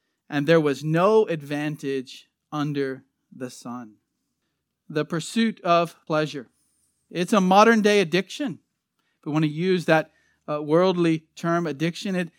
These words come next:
it often seems like the modern man is on an endless pursuit of more and more pleasure. Some people, that's all they live for. "I want every moment of every day to feel good,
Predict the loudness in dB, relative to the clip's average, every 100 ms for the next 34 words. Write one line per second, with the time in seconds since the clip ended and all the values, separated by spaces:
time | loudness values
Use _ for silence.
0 | _ _ 4 4 4 0 -2 -2 2 2
1 | 2 -2 2 2 0 -2 0 0 2 2
2 | 2 2 4 6 6 4 0 -2 -2 -2
3 | -2 0 -4 -2 -2 0 4 2 2 -4
4 | -2 -2 -2 -2 0 0 -2 -16 _ _
5 | _ _ _ _ _ _ _ _ -4 -2
6 | -2 -2 -4 0 0 0 0 0 -2 -8
7 | -14 -14 _ _ _ _ _ _ _ -8
8 | -6 -2 -2 0 0 2 2 0 -4 _
9 | _ _ _ -8 -4 -4 -4 -4 2 6
10 | 6 4 -2 2 0 2 2 2 -2